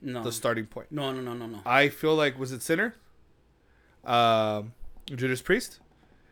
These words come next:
Speaker 1: Yeah.
Speaker 2: Uh, because there's double bass on that bitch all, all over the fucking place. Um,
Speaker 1: You're showing me, the last time we hung out without recording, you're showing me Rainbow.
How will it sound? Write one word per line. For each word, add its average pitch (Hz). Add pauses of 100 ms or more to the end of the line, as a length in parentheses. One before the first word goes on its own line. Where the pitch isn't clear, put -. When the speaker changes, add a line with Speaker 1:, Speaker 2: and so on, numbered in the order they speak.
Speaker 1:
Yeah. 113 (160)
Speaker 2:
Uh, 113
because 117
there's 113
double 120
bass 110
on 110
that 101
bitch 95
all, 101
all 131
over 110
the 104
fucking 110
place. - (1000)
Um, 120
Speaker 1:
You're 143
showing 202
me, 160
the 117
last 139
time 170
we 170
hung 156
out 127
without 123
recording, 135
you're 123
showing 139
me 104
Rainbow. 120